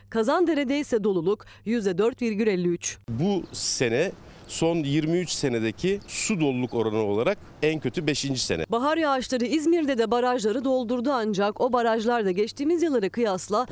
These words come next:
Speaker 1: son beş yılın en gerisinde. İzmir'in en önemli su kaynaklarından Tahtalı Barajı Mayıs'taki yağışlarla yüzde kırk doldu.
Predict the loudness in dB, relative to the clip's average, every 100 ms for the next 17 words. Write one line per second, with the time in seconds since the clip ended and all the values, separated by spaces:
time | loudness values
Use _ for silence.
0 | -8 -4 -2 0 0 -2 -2 -2 0 0
1 | 0 -2 -2 -2 -2 -6 -10 -10 -6 -4
2 | -4 -2 -2 -2 0 0 0 -2 -4 -8
3 | -2 0 2 2 2 2 2 4 2 2
4 | 0 0 2 0 0 0 2 2 2 2
5 | 2 2 2 4 4 4 2 2 4 2
6 | 0 -2 2 2 2 2 0 2 0 2
7 | 0 0 -4 2 2 4 0